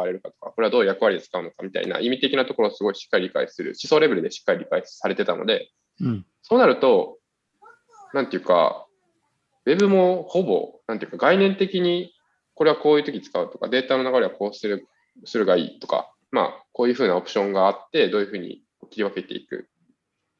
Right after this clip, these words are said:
Speaker 1: で、それがちゃんとレイヤーでこう分離されてて、デザインシステムとしてなってると。まあ、そこはまあ、一緒なんで。
Speaker 2: うん。
Speaker 1: で、それの表面的にここをどう切り替えるかだけの話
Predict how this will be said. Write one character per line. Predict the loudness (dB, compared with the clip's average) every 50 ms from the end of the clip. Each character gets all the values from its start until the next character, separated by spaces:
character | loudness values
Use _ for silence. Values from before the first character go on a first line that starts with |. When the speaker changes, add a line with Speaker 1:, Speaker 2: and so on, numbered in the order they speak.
| _ _ _ _
Speaker 1:
で、 | -4 0 2 2 4
そ | 4 4
れ | 4
が | 4 4
ち | 2
ゃ | 2
ん | 2
と | 4
レ | 4 6
イ |
ヤ | 4 4
ー |
で | 4 2
こ | 4 4 4 4
う | 4 2
分 | 0 -2
離 | -2 -2
さ | -2 -2
れ | -4 -4
て | -6 -6
て、 | -2 -2 -2 -2 -2 _ _ _ _ -20 _ _ _ _ _ -8
デ | -6
ザ | -4
イ | -4
ン |
シ | -4 -6 -8
ス | -8
テ | -8 -8
ム | -8
と | -8
し | -6 -2 2
て | 4 4 4 2 0 -6 _ _ _ -8
な | -8
っ | -8 -10 _ _ -2
て | -2
る | 0 0
と。 | 0 2
ま | 2 2
あ、 | 0
そ | 0 0
こ | 2 4
は | 4 4
ま | 4 2
あ、 | 0 -2 -6 -12 _
一 | -12 -4 -2
緒 | 0
な | 0
ん | 0 -2
で。 | -6 -10 -12 _ _ _ _ _ _ _ _ -4
Speaker 2:
う | -4
ん。 | -2 -2 -4 -6
Speaker 1:
で、 | -6
そ | -2 0 2
れ | 2
の | 2 2 0
表 | 0 0 0 2 2
面 | 2 0 0
的 | -4 -6 -6
に | -8
こ | -6 -4
こ | -2
を | 2
ど | 2 2
う | 2
切 | 2 -2
り | 0
替 | 2 2
え | 2
る | 2
か | 2
だ | -2 -2
け | -2 -4
の | -6
話 | -4 -6 -6 -6 -6 -6 -6 -6 -6 -10